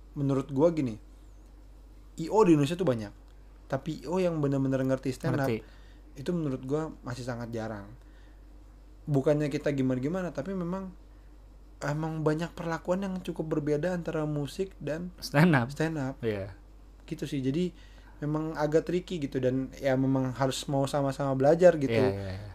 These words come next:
Speaker 1: Eh, jadinya saling, saling ngasih tahu, saling nerima, oh, en-, gitu ya. Kendalanya apa sih kalau stand up? Nah, mungkin dari anak stand up juga kendalanya gimana sih kalau yo nyiapinnya, misalkan kayak
Speaker 2: Hmm.
Speaker 1: gitu-gitu ya. Itu mungkin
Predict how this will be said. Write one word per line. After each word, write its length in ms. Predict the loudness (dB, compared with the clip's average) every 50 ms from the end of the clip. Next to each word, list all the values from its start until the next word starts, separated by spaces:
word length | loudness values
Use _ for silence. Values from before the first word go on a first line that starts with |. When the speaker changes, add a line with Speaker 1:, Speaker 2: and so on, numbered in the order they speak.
| -14
Speaker 1:
Eh, 580 | -8 -6 -4 -2 -2 -2 -2 -2 -2 -2 -2 -4 -4 -8 -14 -20 -20 -20 -20 -20 -20 -20 -12
jadinya 460 | -8 -8 -6 -4 -4 -2 -2 -2 -2
saling, 500 | -2 -2 -2 -2 -2 -4 -4 -6 -8 -12
saling 360 | -12 -6 -6 -4 -4 -4 -8 -8 -10 -10 -12 -14 -16 -12
ngasih 220 | -12 -8 -8 -4
tahu, 520 | -2 0 2 4 6 6 6 6 4 2 0
saling 460 | -6 -6 -4 -4 -2 -4 -6 -6 -10 -12 -16 -20 -20 -12
nerima, 400 | -8 -6 -4 -2 0 0 0 2
oh, 340 | 4 6 8 6 6 4 -2
en-, 200 | -4 -4 -4 -4
gitu 240 | -4 -4 -6 -2 2 4
ya. 300 | 4 4 4 2 -4 -8 -16 -20 -20 -20 -12
Kendalanya 540 | -4 0 2 2 4 2 2 2 0 0 0
apa 100 | -2 -4
sih 200 | -4 -4 -4 -4
kalau 420 | -2 -2 0 0 2 0 -2 -4 -8 -18 -20 -20 -20 -20 -20 -20
stand 260 | -12 -8 -6 -4 -2
up? 200 | 0 0 -2 -2
Nah, 100 | -4 -6
mungkin 240 | -6 -6 -4 -4 2
dari 300 | 2 2 2 2 0 -2 -4 -10 -10
anak 180 | -8 -8 -6 -6
stand 180 | -6 -4 -4
up 80 | -4 -4
juga 300 | -4 -2 0 0 -2 -2 -8 -18 -20 -20 -20 -20 -20 -20 -20 -20 -20
kendalanya 500 | -12 -6 -2 -2 0 0 0 0 0 -2
gimana 260 | 0 0 0 0 -2
sih 300 | -2 -4 -4 -4 -4 -6 -8 -14 -20 -20 -20 -20 -20 -20 -8
kalau 200 | -4 -2 -2 0
yo 160 | 0 2 2
nyiapinnya, 680 | 2 2 2 0 -2 -2 -2 -2 -2 0 0 -2 -2 -4 -6 -12 -18 -20
misalkan 300 | -12 -8 -8 -6 -6 -6
kayak 140 | -2 -2 0
Speaker 2:
Hmm. 80 | 0 0
Speaker 1:
gitu-gitu 280 | 0 -2 -6 -8 -8 -6
ya. 100 | -6 -6
Itu 140 | -6 -4 -4
mungkin 320 | -2 -2 -2 -2 -4 -6